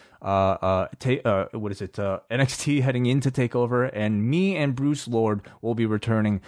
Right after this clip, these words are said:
to talk about Winter Is Coming on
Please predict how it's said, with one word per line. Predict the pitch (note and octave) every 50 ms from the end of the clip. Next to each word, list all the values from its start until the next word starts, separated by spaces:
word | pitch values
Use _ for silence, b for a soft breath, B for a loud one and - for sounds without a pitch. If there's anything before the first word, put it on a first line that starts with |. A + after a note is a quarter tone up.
| B B B
to | - - G#2+ G2+
talk | - B2 A2 A2
about | G#2+ G#2+ G2+ G2 E2+ F2
Winter | F2+ F#2 G#2 A2 A2+ A2+ A2+ A#2 G#2+
Is | - G2+ G2+ G2+ G2
Coming | - - G#2 F#2+ F#2 F2+ F2+ F2 B B B B B C3
on | - F#2+ F#2+ F#2